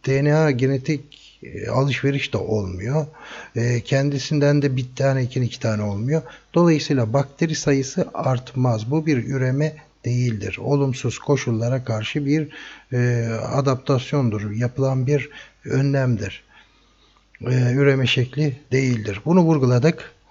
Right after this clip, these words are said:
E, peki biz, e, zararlı bir bakteri ise, tabii bakterilerin hepsi yapıyor.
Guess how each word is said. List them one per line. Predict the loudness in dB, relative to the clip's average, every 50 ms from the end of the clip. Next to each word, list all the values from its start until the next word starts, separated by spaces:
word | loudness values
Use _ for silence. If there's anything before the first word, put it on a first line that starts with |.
| _ -20 -20 _ _ -2
E, | 0 2 2 2 2 0 0 2 4
peki | 4 4 4 4 2 0 0 0 0 2
biz, | 4 4 4 4 0 -6 -10
e, | -6 -4 -2 0 0 0 0 0
zararlı | 2 2 4 4 4 4 4 4 4 4
bir | 4 4 2 2
bakteri | 0 0 -2 -2 -4 -6 -4 -4
ise, | -4 -6 -6 -6 -6 -8 -8 -6
tabii | -4 -4 -2 -2
bakterilerin | -2 -4 -2 -2 0 0 0 0
hepsi | 0 -2 -2 -2
yapıyor. | -4 -4 -4 -6 -8